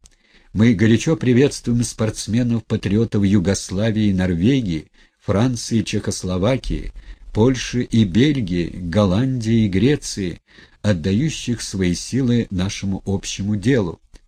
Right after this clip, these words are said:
уничтожению гитлеризма». Многие советские спортсмены погибли в боях за Родину.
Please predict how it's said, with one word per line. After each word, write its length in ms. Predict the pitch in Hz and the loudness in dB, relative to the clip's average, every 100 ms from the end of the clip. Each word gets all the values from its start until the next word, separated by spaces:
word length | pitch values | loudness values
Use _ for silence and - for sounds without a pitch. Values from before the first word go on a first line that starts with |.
| _ | _
уничтожению 1080 | 104 95 90 - - 85 110 131 127 120 107 | 0 0 0 -6 -10 -4 0 0 2 0 0
гитлеризма». 880 | 87 107 - 110 110 127 80 - - _ _ - _ _ _ - - _ - - _ _ _ _ | 0 0 0 -2 2 0 0 -8 -14 _ _ -20 _ _ _ -20 -20 _ -20 -20 _ _ _ _
Многие 380 | - 151 190 165 | 0 2 2 0
советские 520 | - 147 156 - 139 | 0 0 0 -2 -6
спортсмены 680 | 127 - 113 - 117 139 131 | -4 -6 -6 -4 -2 0 -2
погибли 540 | - 113 101 151 120 98 | 0 -2 0 -2 0 -2
в 100 | 71 | -2
боях 320 | 82 82 76 | -4 -4 -4
за 180 | 82 98 | -4 -2
Родину. 440 | 85 71 80 | -2 -4 -10